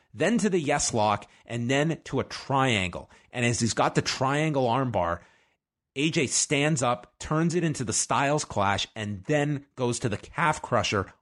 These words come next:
onto the injured knee and forces Bryan to tap. I, I love this match.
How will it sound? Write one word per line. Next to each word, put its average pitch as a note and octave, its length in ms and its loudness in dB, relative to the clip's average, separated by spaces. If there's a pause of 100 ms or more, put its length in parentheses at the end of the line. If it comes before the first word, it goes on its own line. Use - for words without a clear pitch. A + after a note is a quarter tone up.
(100)
onto E3 340 2
the C#3+ 100 4
injured D3 480 2
knee A2+ 360 2 (280)
and A2+ 160 -8
forces A#2 440 0
Bryan G2+ 580 -2
to - 80 -14
tap. E2+ 440 -4 (920)
I, C3 260 2
I D3+ 120 0
love A#2+ 280 2
this G2 180 -6
match. - 360 -12